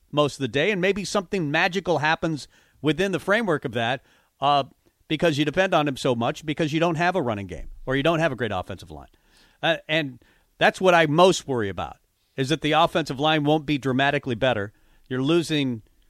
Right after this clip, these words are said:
your best player, maybe on your entire team, Cam Jurgens. And you think the offensive line will be better next year? And, and with a pro-style quarterback that can't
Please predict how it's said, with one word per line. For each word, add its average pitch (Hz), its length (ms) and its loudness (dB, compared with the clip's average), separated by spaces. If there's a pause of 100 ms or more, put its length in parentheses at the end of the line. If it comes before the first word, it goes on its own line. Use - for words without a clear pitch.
(260)
your 143 140 -2
best 147 360 0
player, 165 280 4
maybe 202 300 2
on 143 140 2
your 127 120 0
entire 123 360 -2
team, 107 460 -4
Cam 123 280 -6
Jurgens. 104 440 -4 (500)
And 143 160 0
you 160 100 6
think 170 260 -2
the 147 100 0
offensive 143 440 -2
line 139 240 -4
will 139 80 -6
be 123 120 -6
better 107 260 -6
next 175 260 -8
year? 240 140 -10 (1500)
And, 156 340 -2
and 143 200 -6
with 147 180 0
a 160 40 -2
pro-style 160 480 0
quarterback 175 480 -4 (160)
that 147 140 -4
can't 170 240 -4